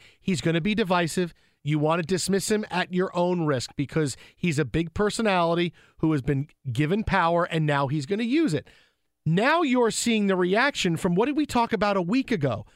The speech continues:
The first thing I said after the whole LeVar Ball A A U female official, "I'm getting her,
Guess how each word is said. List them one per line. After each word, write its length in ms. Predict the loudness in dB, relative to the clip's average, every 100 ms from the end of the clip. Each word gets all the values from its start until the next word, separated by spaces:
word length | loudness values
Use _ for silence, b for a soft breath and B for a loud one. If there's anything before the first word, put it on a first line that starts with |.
| b b
The 100 | -4
first 380 | -2 0 0 0
thing 160 | 0 2
I 140 | 0
said 320 | 0 0 0
after 280 | 0 0 0
the 160 | 0 0
whole 320 | 0 2 0
LeVar 300 | 2 0 2
Ball 280 | 2 2 0
A 40 |
A 280 | 0 0 0
U 380 | 0 0 0 -2 B B
female 540 | -2 0 2 2 2
official, 560 | 0 0 0 2 2 2
"I'm 100 | 0
getting 240 | -2 -2
her, 140 | -2